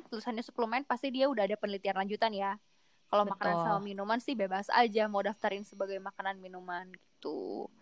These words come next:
Speaker 1: Terus kalau untuk keamanan sama kehalalannya, kalian bisa ngecek di kemasannya, misalnya dia tuh diproduksi oleh, eh, pabrik yang memang udah tersertifikasi atau belum.
Speaker 2: Mm-mm.
Speaker 1: Terus juga untuk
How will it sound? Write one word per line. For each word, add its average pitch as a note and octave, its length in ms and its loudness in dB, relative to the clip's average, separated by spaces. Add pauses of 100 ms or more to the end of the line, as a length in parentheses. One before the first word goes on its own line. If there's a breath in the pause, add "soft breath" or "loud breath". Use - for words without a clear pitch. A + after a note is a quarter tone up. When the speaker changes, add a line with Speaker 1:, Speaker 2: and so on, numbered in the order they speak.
(340 loud breath)
Speaker 1:
Terus E4 240 8
kalau C#4+ 240 12
untuk D4 240 0
keamanan C4 480 4
sama C#4 240 0
kehalalannya, A#3 960 2
kalian A#3+ 320 -4
bisa C4 160 -8
ngecek G#3+ 400 -6 (240)
di G#3 160 -12
kemasannya, G#3 560 -4
misalnya G#3+ 400 -2
dia A3+ 160 2
tuh D4 240 4
diproduksi A#3 560 2
oleh, A#3 480 8 (640 soft breath)
eh, G#3+ 340 0
pabrik A#3+ 460 2
yang B3+ 180 2
memang A#3 240 -2
udah A3 160 -2
tersertifikasi A#3+ 800 2
atau D4+ 180 6
belum. A#3+ 460 4 (600)
Speaker 2:
Mm-mm. G#3 100 -8
Speaker 1:
Terus B3+ 400 4
juga A#3 400 2
untuk B3+ 320 -4